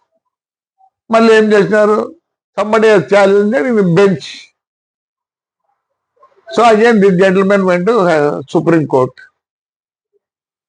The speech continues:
What the content is? కంటెంట్ ఏముంది వెంకట్రామ్? ఎంత సెక్యూరిటీ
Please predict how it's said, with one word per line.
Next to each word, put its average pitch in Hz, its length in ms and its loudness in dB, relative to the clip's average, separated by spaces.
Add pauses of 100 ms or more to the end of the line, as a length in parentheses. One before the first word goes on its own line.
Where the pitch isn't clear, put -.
(240)
What 190 220 2
the 226 60 2 (100)
content 202 480 2 (100)
is? 254 120 0 (1600)
కంటెంట్ 214 460 2
ఏముంది 233 340 2 (200)
వెంకట్రామ్? 220 520 0 (3500)
ఎంత 208 260 0 (220)
సెక్యూరిటీ 214 580 0